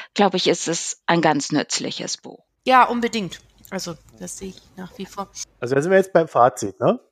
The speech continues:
Speaker 1: Auch Leute, die sich gut auskennen. Ich glaube, er schafft es wirklich, einige Dinge, vor allem,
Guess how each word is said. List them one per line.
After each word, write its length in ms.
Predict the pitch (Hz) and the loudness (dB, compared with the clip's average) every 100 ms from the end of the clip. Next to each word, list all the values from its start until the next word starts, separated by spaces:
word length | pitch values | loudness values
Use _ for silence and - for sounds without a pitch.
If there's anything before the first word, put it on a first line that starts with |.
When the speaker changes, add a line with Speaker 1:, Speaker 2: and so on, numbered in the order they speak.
| _ - | _ 0
Speaker 1:
Auch 180 | 277 - | 2 4
Leute, 420 | 302 277 285 294 | 4 4 4 0
die 120 | 254 | -2
sich 260 | 233 240 - | 0 -2 -4
gut 260 | 302 277 - | -8 0 2
auskennen. 580 | 247 262 - 190 180 | 2 0 0 2 2
Ich 140 | - - | -2 0
glaube, 420 | 247 262 233 - | 4 4 2 0
er 120 | 226 | 0
schafft 340 | - 262 - 247 | 0 -2 -4 -10
es 160 | - | -6
wirklich, 380 | 226 226 220 - - | -4 -4 -6 -6 2
einige 500 | 175 233 294 285 277 | 4 4 4 2 -2
Dinge, 440 | - 196 220 302 | 0 0 0 -2
vor 260 | - 202 - | -4 -2 2
allem, 340 | 175 269 359 | 2 0 -4